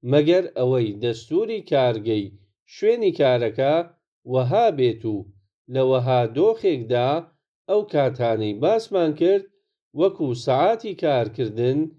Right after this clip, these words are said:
دێنە ئەژمار. بەڵام لە مانگی ڕەمەزاندا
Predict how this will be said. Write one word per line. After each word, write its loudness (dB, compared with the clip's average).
دێنە 2
ئەژمار. 0
بەڵام 4
لە -2
مانگی -2
ڕەمەزاندا 0